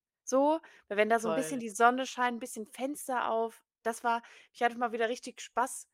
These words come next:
Speaker 1: nach Hause zu fahren. Das habe ich nämlich in
Speaker 2: Ja.
Speaker 1: letzter Zeit, nervt mich das so, wenn's immer wieder die gleiche Strecke ist. Ähm, würde sagen, das ist mein Tralala diese Woche. Mein Trauer ist, dass ich diese Woche mit 'ner Freundin 'n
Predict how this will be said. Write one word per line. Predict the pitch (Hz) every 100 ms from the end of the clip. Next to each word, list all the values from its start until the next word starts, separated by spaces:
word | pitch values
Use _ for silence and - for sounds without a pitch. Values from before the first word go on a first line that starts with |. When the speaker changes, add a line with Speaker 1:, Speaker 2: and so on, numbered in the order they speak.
| _
Speaker 1:
nach | 220
Hause | 220 220 208
zu | -
fahren. | - 156 151 165
Das | 202
habe | 220
ich | 233
nämlich | 240 190
in | 180
Speaker 2:
Ja. |
Speaker 1:
letzter | 220 226 226
Zeit, | 220 208
nervt | 208 214 233
mich | 208 -
das | 185
so, | 190 190
wenn's | 196 190
immer | 196 202
wieder | 185 180
die | 175
gleiche | - 185
Strecke | - - 170
ist. | 190 285 _ - - - - _ _
Ähm, | 214 202 196 196 _ _ _ _ _ -
würde | 208
sagen, | 220 220
das | 226
ist |
mein | 247 240
Tralala | - 208 240 277 277
diese | 269 262 269
Woche. | 277 - 302 339 _ - _
Mein | 214 208
Trauer | - 226 277 277 -
ist, | 240 - - - _ _
dass | 214 214
ich | 226
diese | - 208 208
Woche | 202 214
mit | 220 208
'ner | 214
Freundin | - 208 226 196 185 - _ _ _ _
'n | 190 190 185